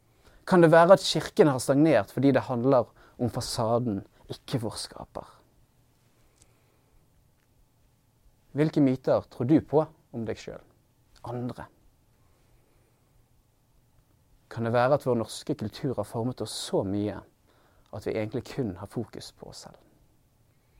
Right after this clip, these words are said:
Kan det være at vi som disipler tror at evangeliet i hovedsak er vår historie med Gud? Vår historie med Gud. Dette er faktisk en myte.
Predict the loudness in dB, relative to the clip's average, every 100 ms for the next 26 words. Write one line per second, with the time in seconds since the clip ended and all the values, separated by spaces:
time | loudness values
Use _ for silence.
0 | _ _ _ _ -4 2 4 4 4 4
1 | 2 -2 -2 -6 -6 -10 -8 -10 -10 -6
2 | -2 -2 -2 -4 0 2 2 0 -4 -6
3 | -12 _ _ _ _ -10 -6 -4 -4 -2
4 | -4 -2 -4 0 0 0 -8 -20 _ -12
5 | -12 -4 -2 -2 -6 -8 -10 -10 -10 -12
6 | -20 _ _ _ _ _ _ _ _ _
7 | _ _ _ _ _ _ _ _ -10 -6
8 | -6 -8 -14 -12 -12 -12 -14 -14 -16 -20
9 | _ _ _ _ _ _ _ _ _ _
10 | -14 -14 -12 -12 -10 -12 -12 -16 -14 -16
11 | -16 -16 -16 -18 -20